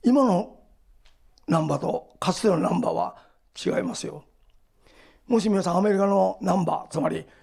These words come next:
トウモロコシが植わってる畑見てください。ずーっと見渡す限りあるわ。そして道がずーっと、畑の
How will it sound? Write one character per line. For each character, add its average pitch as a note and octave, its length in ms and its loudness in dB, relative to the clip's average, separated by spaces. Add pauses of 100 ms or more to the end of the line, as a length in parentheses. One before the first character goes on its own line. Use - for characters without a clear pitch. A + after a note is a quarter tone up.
(320)
ト G#3+ 140 2
ウ G#3+ 40 2
モ G#3+ 100 2
ロ F#3+ 60 -2
コ D#3+ 100 -6
シ D3+ 80 -6
が F3+ 60 -2
植 F3 60 0
わ F3+ 120 -2
っ - 40 -18
て - 100 -2
る D#3 60 0
畑 E3 340 -4
見 - 120 -2
て G#3 80 0
く F#3 60 0
だ F#3 140 0
さ D#3+ 180 -2
い。 - 120 -8
ず A#3 300 0
ー - 20 6 (800)
っ E4 40 -4
と G#3 120 -2
見 A#3 140 4
渡 D#4 180 -2
す - 100 -4
限 A3 160 -2
り G3 60 2
あ D#3+ 80 2
る - 60 -2
わ。 - 160 -12 (920)
そ C#4+ 180 0
し C#4 40 -2
て C4+ 100 0
道 B3+ 300 -2
が C4+ 80 -2
ず A3 140 -4
ー A#3+ 880 0
っ - 200 -6
と、 B3 360 -4
畑 G3 360 -4
の F#3+ 200 -4